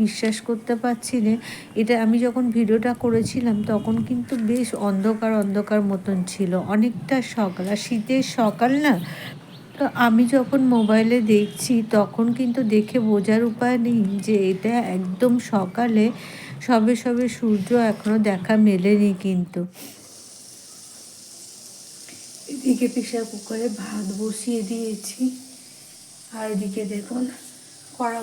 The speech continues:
বসিয়েছি, আর এখানে সবজি কেটে নিয়েছি, আলু, ক্যাপসিকাম,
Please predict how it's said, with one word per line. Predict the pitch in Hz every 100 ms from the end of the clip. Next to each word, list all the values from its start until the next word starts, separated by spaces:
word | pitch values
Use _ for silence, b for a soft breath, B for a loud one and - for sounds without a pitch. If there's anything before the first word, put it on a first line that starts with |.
| 220
বসিয়েছি, | 220 - 220 214 - - - - B B B B B - 226
আর | 214 220
এখানে | - 233 226 269 -
সবজি | 214 170 226 220
কেটে | 220 - 214
নিয়েছি, | 220 208 - 226 233 -
আলু, | 214 202 226 262 277 B B B B B - - - - - -
ক্যাপসিকাম, | - 214 - - 247 226 240 254